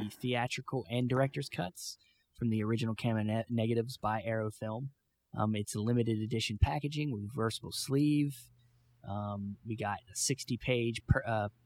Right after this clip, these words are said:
perfect bound collector's booklet. Um, and we got double-sided poster. We got six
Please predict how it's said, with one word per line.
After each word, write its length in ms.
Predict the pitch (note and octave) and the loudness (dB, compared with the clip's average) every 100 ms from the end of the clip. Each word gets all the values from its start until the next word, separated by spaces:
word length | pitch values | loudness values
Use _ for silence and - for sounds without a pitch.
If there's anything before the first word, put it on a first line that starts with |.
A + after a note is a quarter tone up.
| - | 2
perfect 420 | D3 C3 B2 - | 2 4 0 0
bound 380 | - A#2+ A2+ A2+ | 4 6 6 0
collector's 460 | - A#2 A2+ A2 G#2 | -2 -2 -2 -4 -6
booklet. 440 | - - - A#2+ - - _ _ _ _ - | 0 0 2 -2 -4 -20 _ _ _ _ -4
Um, 500 | G#2 G#2+ G#2+ G#2 G#2 _ _ _ _ _ _ _ - | -2 -2 -2 -4 -8 _ _ _ _ _ _ _ -6
and 680 | A2 A2 A2 G#2+ G#2+ G#2+ G#2 | -4 -2 -2 -4 -4 -6 -6
we 80 | A2+ | -6
got 180 | G2+ | -4
double-sided 460 | A2 A2+ G#2+ G2+ F#2 | -2 -2 -2 -6 0
poster. 500 | D3 D3+ - C3+ B2+ | 4 4 4 0 2
We 80 | B2 | 0
got 200 | G2 - | -2 -6
six 520 | - B2 - - - | -6 -6 -4 -8 -10